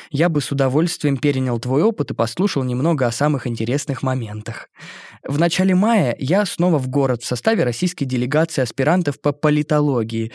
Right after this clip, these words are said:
чтобы обсудить русско-немецкие международные отношения. С девятого мая останусь в Берлине на пару дней в свободном плавании и ищу хоста, с которым мог бы круто провести время. Буду рад, если ты согласишься меня приютить".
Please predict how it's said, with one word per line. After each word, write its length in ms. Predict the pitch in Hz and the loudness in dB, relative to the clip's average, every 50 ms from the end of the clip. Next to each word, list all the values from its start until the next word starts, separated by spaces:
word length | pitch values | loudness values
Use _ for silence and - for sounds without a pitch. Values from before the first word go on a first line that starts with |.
| - - - - | -12 -18 -18 -16
чтобы 280 | - - - 165 156 151 | -12 -4 -2 0 2 0
обсудить 420 | 143 - - 151 147 180 202 - | 0 0 -2 -2 0 0 0 0
русско-немецкие 760 | 165 165 175 - - 147 135 131 127 143 160 170 - - 139 127 | 0 -2 -2 0 -2 -2 -2 0 0 0 0 -2 -2 -4 -4 -2
международные 640 | 127 120 120 123 113 117 117 127 135 131 131 123 120 | -2 -2 -2 -2 -2 0 0 0 0 0 -2 -4 -4
отношения. 640 | - - 113 110 - - 107 107 107 104 107 - _ - - - - - - - - _ - | -2 -4 -6 -4 -4 -6 -6 -6 -6 -8 -10 -12 _ -18 -20 -20 -20 -20 -20 -20 -18 _ -4
С 100 | 151 135 | -4 0
девятого 440 | 135 165 165 175 160 - 143 143 | 0 2 2 2 2 2 2 2
мая 320 | 143 156 190 202 196 165 - | 2 4 4 4 4 2 2
останусь 480 | - 131 - - 165 175 170 151 127 | 0 -4 0 2 2 4 4 2 0
в 80 | 131 127 | -2 -2
Берлине 420 | 131 143 131 135 156 180 190 180 | 0 0 2 2 2 2 2 2
на 140 | 156 143 123 | 2 2 2
пару 260 | - 156 151 147 143 | 2 2 2 2 2
дней 260 | 135 135 160 185 196 180 | 2 2 2 2 2 0
в 60 | - | -2
свободном 560 | - - 131 123 127 151 165 147 151 143 139 | -2 -2 -2 0 2 2 2 2 2 -2 -2
плавании 680 | 139 127 120 113 110 113 120 127 127 127 127 127 135 - | -2 -2 -2 0 0 -2 -2 -4 -4 -4 -4 -4 -6 -4
и 280 | - 143 135 139 147 | -2 -2 0 0 0
ищу 180 | 143 - - - | 0 0 0 0
хоста, 420 | - - 123 - - - 196 190 | 0 0 -2 -2 0 0 0 0
с 60 | - | 0
которым 360 | - - 127 - 180 175 151 131 | 0 -2 0 0 2 2 2 2
мог 260 | 123 139 165 151 135 | 2 2 2 0 0
бы 140 | 131 127 117 | -2 -2 -2
круто 320 | - 131 170 190 - 139 | 0 -2 -2 -2 -2 -4
провести 420 | - - 113 110 107 - - 131 | -2 -2 -2 -2 -4 -4 -4 -4
время. 400 | 117 110 107 101 104 104 101 98 - _ - - - - - - - - | -4 -4 -4 -6 -6 -8 -10 -12 -14 _ -20 -20 -20 -20 -20 -20 -12 -8
Буду 340 | - 143 180 185 139 135 127 | -2 0 0 2 2 2 2
рад, 260 | 139 175 196 190 - | 4 2 2 2 0
если 280 | - 135 123 - - 120 | -2 -4 -2 -2 -4 -4
ты 160 | 117 202 196 | -2 -2 -2
согласишься 640 | - 127 123 123 113 107 - - 185 - - - 117 | 0 0 0 0 -2 -2 0 -2 -2 -2 0 -2 -2
меня 320 | 107 110 113 147 196 190 _ - | 0 0 0 0 0 -2 _ -4
приютить". 520 | - 139 131 117 110 113 - 143 - - | -2 -2 -2 -2 -4 -4 -4 -6 -6 -8